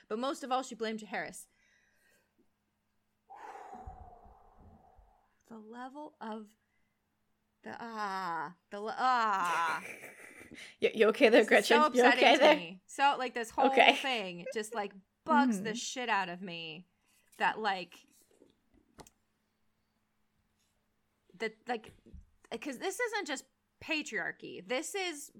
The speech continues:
Speaker 1: the way that their religion
Speaker 2: Mm-hmm.
Speaker 1: is built into the structure of, like, what it, what you are allowed to question and how you are allowed to respond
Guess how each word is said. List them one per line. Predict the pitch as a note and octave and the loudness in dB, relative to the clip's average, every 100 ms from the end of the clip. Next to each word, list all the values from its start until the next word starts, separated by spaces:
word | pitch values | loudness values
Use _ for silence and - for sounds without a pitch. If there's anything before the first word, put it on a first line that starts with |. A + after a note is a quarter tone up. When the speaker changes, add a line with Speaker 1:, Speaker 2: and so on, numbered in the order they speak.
| - | -6
Speaker 1:
the | B3 | -6
way | G#3+ A#3 A#3+ B3+ | -6 -4 -4 -4
that | B3 G3 G3+ | -6 -8 -6
their | A3 | -6
religion | G3 G3+ F#3+ E3+ F#3+ A3 F#3 F3+ C3 G#2+ G3 _ _ _ _ _ _ _ _ _ _ _ _ _ - | -6 -10 -12 -10 -4 -2 -4 -10 -14 -18 -20 _ _ _ _ _ _ _ _ _ _ _ _ _ -8
Speaker 2:
Mm-hmm. | G#3 G3 E3 D3+ F#3 | -6 -6 -8 -10 -4
Speaker 1:
is | A3 G#3 F#3+ F3+ _ | -2 -2 -4 -10 _
built | A#3 G#3+ G3+ | -4 -4 -6
into | A3 G#3 G#3 | -8 -8 -8
the | F#3 | -10
structure | F3+ G#3+ G3 - G#3+ | -10 -10 -8 -8 -8
of, | - F#3 | -8 -8
like, | F#3+ F#3+ F#3 | -8 -10 -8
what | G3+ B3+ D4 | 0 2 2
it, | D#4 - | -4 -8
what | - G#3 C4 | -8 -2 -2
you | C4+ D4 D4 | -2 -2 2
are | C4+ | 2
allowed | G#3+ G3 G#3 G#3+ G#3+ G#3 - | 2 -2 -2 -2 -2 -6 -12
to | A3 F#3 | -14 -14
question | - - G#3 - - - G3 E3 | -16 -10 -8 -8 -10 -12 -12 -12
and | E3 | -14
how | F#3 - A3 A3+ | -16 -6 -4 -2
you | A#3+ A#3+ | -6 -6
are | G#3 F3+ | -4 -4
allowed | E3+ E3+ F3+ F3+ F#3 F#3+ F#3 | -6 -6 -4 -4 -6 -12 -12
to | G#3+ E3 | -12 -12
respond | F3 - - - G3 F#3+ E3+ D#3+ E3+ | -12 -12 -12 -6 -4 -4 -6 -10 -16